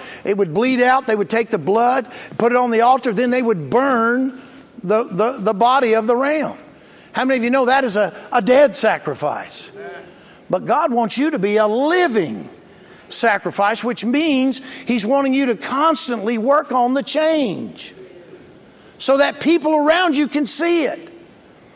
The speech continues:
"Present your body a living sacrifice, holy, acceptable to God, which is your reasonable service." Look at verse number two.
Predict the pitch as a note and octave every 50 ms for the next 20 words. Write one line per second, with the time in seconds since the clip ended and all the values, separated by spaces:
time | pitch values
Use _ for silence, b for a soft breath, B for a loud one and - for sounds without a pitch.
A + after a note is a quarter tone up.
0 | B B B B B B B - A#3+ A#3+ G3 E4 F4 F4 E4 D#4+ C#4+ C4 D#4+ E4
1 | E4 D4+ C#4 C#4+ D#4+ D#4+ E4 D4+ A3 - D#4 E4+ F4 C#4+ C#4 G3+ C4 B3 G3+ -
2 | - - - - - - B3+ D#4 F4+ F4 E4 D4+ A#3+ G#3+ G3 - - D4 D#4+ E4+
3 | D#4+ D4+ B3 C4 A#3+ A3+ A#3 D#4+ E4+ D#4+ B3+ C#4+ C#4+ G#3 C#4+ D#4+ C4+ G#3+ C#4 C#4+
4 | B3 A#3 D4 E4 F4+ E4+ C#4 C#4 D4+ C#4 D4 C4+ - - - D#4 D#4+ D#4+ D#4 G#3+
5 | - - - - - - - B B B B B B C4+ C#4+ D4+ B3 D4 D4+ C4+
6 | - C#4+ D4 C#4+ C4+ C4 - - C#4+ C#4+ A3+ -